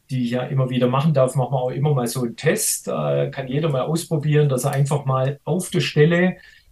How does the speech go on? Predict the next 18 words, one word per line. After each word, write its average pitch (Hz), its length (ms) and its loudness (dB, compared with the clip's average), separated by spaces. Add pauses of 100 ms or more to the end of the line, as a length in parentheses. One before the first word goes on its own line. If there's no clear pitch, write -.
bitte 143 200 4
nicht 123 260 2
irgendwo 120 340 2
am 117 140 -2
Abgrund 135 600 0
oder 123 260 2
auf - 160 -2
dem - 120 -4
Trott 147 260 2
war, 127 180 4
sondern 117 460 2
eine 139 240 0
schöne 135 300 6
Fläche, 139 600 6
wo 113 100 -6
es - 100 -4
sicher 151 260 2
ist, 131 320 0